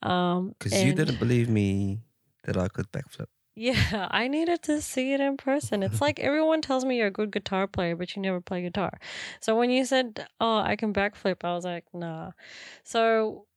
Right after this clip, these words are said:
Speaker 1: yeah, we went, we went to, like, Sky Jump or something, and we went trampolining, and you were teaching us how to backflip.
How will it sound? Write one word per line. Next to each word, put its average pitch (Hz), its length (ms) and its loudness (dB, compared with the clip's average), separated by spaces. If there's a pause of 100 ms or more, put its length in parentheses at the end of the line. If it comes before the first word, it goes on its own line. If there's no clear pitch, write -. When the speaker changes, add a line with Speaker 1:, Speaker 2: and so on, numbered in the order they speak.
Speaker 1:
yeah, 269 200 0
we 285 120 4
went, 262 340 0
we 240 180 -2
went 247 260 0 (200)
to, 226 320 2
like, 190 400 0 (260)
Sky 240 600 0
Jump 226 380 0
or 226 80 0
something, 226 580 0
and 202 100 0
we 202 120 0
went 196 200 -2
trampolining, 190 760 -2
and 180 120 -6
you 175 80 -8
were 175 80 -8
teaching 196 380 -8
us 180 140 -8
how 185 100 -8
to 180 60 -6
backflip. 175 580 -6